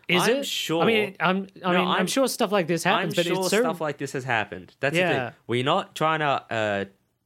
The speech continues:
Speaker 2: like,
Speaker 1: I mean, it's disgusting.
Speaker 2: Yeah,
Speaker 1: Like,
Speaker 2: yeah.
Speaker 1: it's terrible to watch.
Speaker 2: But that's the thing, it's
Speaker 1: And
Speaker 2: like,
Speaker 1: you have to watch too much of
Speaker 2: it's
Speaker 1: it.
Speaker 2: weird that it's like, yeah, I totally believe that horrible shit like this has happened,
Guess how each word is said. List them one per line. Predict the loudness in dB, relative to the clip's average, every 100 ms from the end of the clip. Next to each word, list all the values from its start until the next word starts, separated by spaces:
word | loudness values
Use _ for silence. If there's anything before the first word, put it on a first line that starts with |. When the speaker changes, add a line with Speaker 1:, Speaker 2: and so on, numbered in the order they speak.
| _ -4
Speaker 2:
like, | -2 0 0
Speaker 1:
I | 2
mean, | 2
it's | 0
disgusting. | -2 -2 0 0 0 -2 -6 -6 -10
Speaker 2:
Yeah, | 0 2
Speaker 1:
Like, | 2
Speaker 2:
yeah. | 0
Speaker 1:
it's | -4
terrible | 0 2 2 0
to | -2
watch. | 0 0 -2 -4
Speaker 2:
But | -2
that's | -2 -2
the |
thing, | -4 0
it's |
Speaker 1:
And | 2
Speaker 2:
like, | 2
Speaker 1:
you | 2 2
have | 0 0
to | 0
watch | 0 -2 -4
too | -6 -4
much | -2 -2 -2
of |
Speaker 2:
it's | -2
Speaker 1:
it. | -4
Speaker 2:
weird | -4 -2
that | -2 -2
it's | -2
like, | -4 -6 -10
yeah, | -2 2 2
I | 0
totally | -2 -4 -2 0 0 -2
believe | -2 -2 -2
that | -2 -2
horrible | -2 -2 -2 -6
shit | -6 -6 -4
like | -6 -6
this | -10 -10
has | -10
happened, | -6 -6 -6 -10 -10 -16